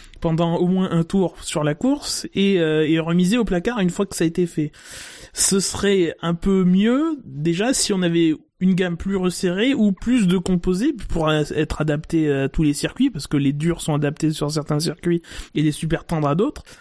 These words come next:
Euh, voilà, ce serait mieux si on avait genre six composés. Alors, t'as, aujourd'hui on a quatre composés avec une seconde et demie d'écart chacun, ça couvre quatre secondes et demie si on, si tu prends toute la gamme.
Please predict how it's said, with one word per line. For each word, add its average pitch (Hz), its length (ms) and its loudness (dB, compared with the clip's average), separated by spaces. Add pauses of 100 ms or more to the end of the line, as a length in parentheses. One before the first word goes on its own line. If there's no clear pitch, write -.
(220)
Euh, 131 460 0
voilà, 147 240 0
ce - 160 0
serait 170 240 0
mieux 214 260 2
si - 160 -2
on 175 140 -2
avait 170 260 2
genre 170 240 -2
six 220 160 2
composés. 196 720 0
Alors, 143 220 -4 (180)
t'as, 160 180 0
aujourd'hui 170 400 2
on 196 40 2
a 160 100 2
quatre 180 220 -4
composés 180 480 2
avec 156 260 -2
une 180 80 2
seconde 175 320 2
et 170 60 2
demie 165 180 -2
d'écart 156 360 -2
chacun, 220 340 0
ça 175 160 0
couvre 160 400 0
quatre 151 280 -2
secondes 156 380 0
et 151 60 4
demie 240 280 2
si - 200 -8
on, 143 120 0
si 151 220 -4
tu 147 100 0
prends 151 160 -2
toute 147 160 -2
la 151 120 0
gamme. 220 240 0